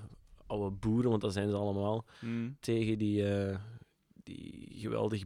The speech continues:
Speaker 1: brak gitaar spelen. Maar
Speaker 2: Mm.
Speaker 1: d-, d-, dat was, dat was het meest wat mij aansprak in die muziek, was dat dat gewoon super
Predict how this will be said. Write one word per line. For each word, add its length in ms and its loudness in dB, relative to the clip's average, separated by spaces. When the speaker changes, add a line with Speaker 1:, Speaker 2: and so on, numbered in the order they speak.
Speaker 1:
brak 280 2
gitaar 460 -4
spelen. 400 -2
Maar 240 -2
Speaker 2:
Mm. 160 -6
Speaker 1:
d-, 240 -16
d-, 140 -10
dat 200 4
was, 240 2
dat 160 2
was 160 6
het 80 -2
meest 180 4
wat 100 2
mij 140 6
aansprak 500 0
in 60 0
die 100 2
muziek, 300 0
was 140 2
dat 300 2
dat 140 -8
gewoon 320 0
super 520 -2